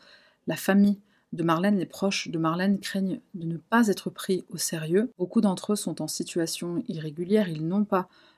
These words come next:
de papier et il faut savoir que d'après un rapport qui date de deux mille dix-sept,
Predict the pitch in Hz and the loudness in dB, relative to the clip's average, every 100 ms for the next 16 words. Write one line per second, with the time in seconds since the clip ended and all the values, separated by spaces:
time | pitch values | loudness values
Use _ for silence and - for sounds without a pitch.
0 | _ 180 180 151 - 202 202 156 147 196 | _ -2 0 -4 2 6 6 4 0 -4
1 | - 170 190 - 196 190 170 - 185 165 | -2 -2 -2 -2 -2 0 -2 -4 -4 -4
2 | 165 190 202 202 - - 165 165 165 - | -4 -2 0 -2 -6 -12 -2 -2 -2 -14
3 | _ - 156 170 202 180 170 185 196 | _ -10 -6 0 2 2 2 2 2